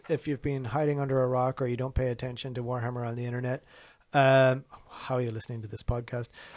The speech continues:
Uh, <laughs> it, it was a tournament organized by, uh, some folks, uh, on the other side of the Mississippi, uh, who decided, wouldn't it be great if, uh, we had a,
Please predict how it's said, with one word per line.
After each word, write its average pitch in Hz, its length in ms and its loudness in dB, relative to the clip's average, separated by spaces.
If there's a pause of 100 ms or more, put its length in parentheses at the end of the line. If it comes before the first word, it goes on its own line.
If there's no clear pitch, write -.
(100)
Uh, 165 1000 8 (320)
<laughs> - 120 -6
it, - 0 - (720)
it 202 120 -2
was 160 220 8
a 165 60 6
tournament 190 400 2
organized 147 560 2
by, 135 280 2 (100)
uh, 123 440 2
some 143 280 0
folks, - 480 0 (100)
uh, 127 220 2
on 123 100 -2
the 123 140 0
other 170 160 4
side 131 240 2
of 117 60 -4
the 120 80 -2
Mississippi, 120 680 -4 (640)
uh, 135 340 4 (180)
who 139 220 6
decided, 143 640 2
wouldn't 160 260 0
it 185 80 -4
be 175 120 -4
great 143 440 2
if, 127 460 0 (140)
uh, 127 280 -2
we 120 120 -4
had 123 380 -2
a, 120 520 -6